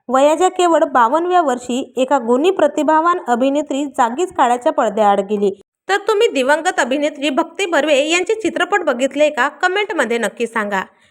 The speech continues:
आणि असेच नवनवीन अपडेटसाठी मराठी मनोरंजन टीव्हीला सबस्क्राईब करा.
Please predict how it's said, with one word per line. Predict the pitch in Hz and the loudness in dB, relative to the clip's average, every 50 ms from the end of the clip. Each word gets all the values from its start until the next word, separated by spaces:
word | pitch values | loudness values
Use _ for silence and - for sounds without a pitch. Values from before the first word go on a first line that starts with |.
| _ _ - | _ _ -8
आणि | - 269 311 349 | -6 -4 -2 -2
असेच | 359 381 370 381 311 269 302 294 302 | -2 -2 -2 0 0 0 0 0 0
नवनवीन | 302 285 277 285 302 330 370 403 | -2 0 0 0 0 0 0 0
अपडेटसाठी | 392 349 277 285 330 330 - - 285 - - 269 247 240 254 | 0 0 0 -4 -4 -4 -2 -4 -4 -4 -4 -6 -6 -6 -6
मराठी | 254 247 247 247 269 285 285 302 | -4 -2 -2 0 0 -2 -2 -4
मनोरंजन | 320 320 302 302 302 302 302 294 302 311 | -4 -2 0 0 2 2 2 0 0 -4
टीव्हीला | 320 311 311 277 254 285 285 240 254 285 | -6 -6 -8 -6 -4 -4 -2 -2 -2 -2
सबस्क्राईब | 285 - - 226 - - - - - 220 208 196 196 196 - | -4 -8 -14 -16 -16 -16 -20 -12 -6 -6 -6 -6 -6 -8 -10
करा. | - 196 185 180 | -8 -6 -6 -6